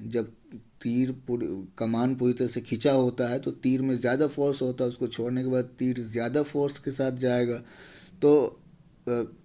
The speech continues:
महबूब की चाल को कह रहा है कि चाल जैसे कड़ी कमान का तीर। तो जब महबूब की चाल कड़ी कमान का तीर हो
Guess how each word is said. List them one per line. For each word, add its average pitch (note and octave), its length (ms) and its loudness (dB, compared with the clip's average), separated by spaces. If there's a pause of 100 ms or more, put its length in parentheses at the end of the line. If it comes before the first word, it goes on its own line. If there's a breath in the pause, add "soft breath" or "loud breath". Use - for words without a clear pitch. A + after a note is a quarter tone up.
महबूब B2 480 2
की E3+ 80 0
चाल D3 340 6
को E3 100 4
कह D3 220 6
रहा B2+ 140 4
है B2 160 4
कि C#3+ 140 0
चाल C#3 500 6
जैसे E3 600 4 (200)
कड़ी D3+ 360 6
कमान A#2+ 600 2
का G#2+ 240 0
तीर। A2 480 0 (640)
तो - 60 -10
जब B2+ 220 -4
महबूब A#2 560 -2
की D3 100 4
चाल C3 520 4 (340)
कड़ी B2+ 320 6
कमान A#2+ 520 2
का B2 180 2
तीर A#2 380 4
हो G#2+ 380 2